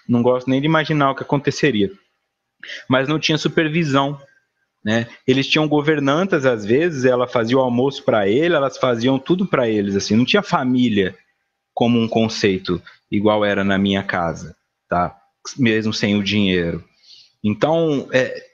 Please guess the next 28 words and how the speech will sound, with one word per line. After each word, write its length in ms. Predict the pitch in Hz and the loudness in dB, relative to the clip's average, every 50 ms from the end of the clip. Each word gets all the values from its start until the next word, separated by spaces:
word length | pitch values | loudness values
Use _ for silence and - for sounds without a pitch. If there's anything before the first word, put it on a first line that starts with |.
| - | -4
nesse 380 | 147 147 156 185 208 208 208 - | 0 2 2 2 2 0 -2 -8
sentido, 840 | - - 185 170 165 165 - - 190 202 196 156 113 101 90 - - _ _ _ _ _ _ _ _ _ _ _ _ _ _ - | -4 0 0 0 0 0 -2 0 0 0 -2 0 0 -2 -2 -2 -6 _ _ _ _ _ _ _ _ _ _ _ _ _ _ -2
nós 240 | - 139 135 135 127 | 0 2 2 2 2
vamos 260 | 131 135 139 139 123 | 2 2 2 2 2
nos 180 | 127 135 123 120 | 2 0 2 2
adaptando, 680 | 127 120 123 120 120 - - - - 98 92 87 85 - - _ _ _ _ _ _ _ _ _ _ _ _ | 2 2 2 0 -2 -4 -10 -2 -2 0 0 0 -2 -6 -12 _ _ _ _ _ _ _ _ _ _ _ _
tá? 300 | - 95 101 104 95 - - - - _ - | -6 -4 -2 -2 -2 -4 -10 -20 -20 _ -6
Então, 460 | 120 117 - 165 170 185 175 - - - - - - - | -6 -2 0 0 0 0 -4 -6 -10 -14 -12 -8 -8 -4
esse 240 | - 143 147 - - | -2 -2 -2 0 -2
pai 420 | - - - 156 160 190 214 208 185 | -6 -2 -2 -2 0 0 0 -2 0
que 120 | - 180 | 0 0
era 140 | 151 147 139 | 2 2 2
legal, 600 | 135 123 113 107 120 143 175 180 180 151 123 95 | 0 -2 0 2 2 2 2 2 2 0 -2 0
ele 180 | 127 131 135 147 | 0 2 2 2
era 160 | 165 170 170 | 2 2 2
legal 320 | 160 165 156 156 170 180 | 0 0 0 0 0 0
pra 120 | 180 190 170 | 2 0 -2
todo 280 | 170 - 202 220 254 | 0 0 0 0 2
mundo, 340 | 208 165 165 170 170 160 131 | 2 2 2 2 2 0 0
menos 320 | 127 139 156 190 233 262 247 | 2 2 2 2 2 0 0
pro 140 | - 254 | 0 -2
filho 260 | 220 - 240 233 233 208 | 0 0 0 0 2 2
dele. 420 | 170 156 151 151 143 117 90 - _ - _ _ _ _ _ _ _ _ _ _ _ | 2 2 2 0 -2 -4 -8 -10 _ -20 _ _ _ _ _ _ _ _ _ _ _
O 40 | - | -2
filho 160 | - 175 185 | 0 0 2
dele 240 | 175 165 170 180 185 | 2 2 0 0 2
não 140 | 196 196 190 | 0 0 0
gostava, 680 | 190 190 190 - - 123 123 123 123 117 104 90 - | 0 -2 -2 -2 -4 -2 0 0 0 0 -2 -6 -10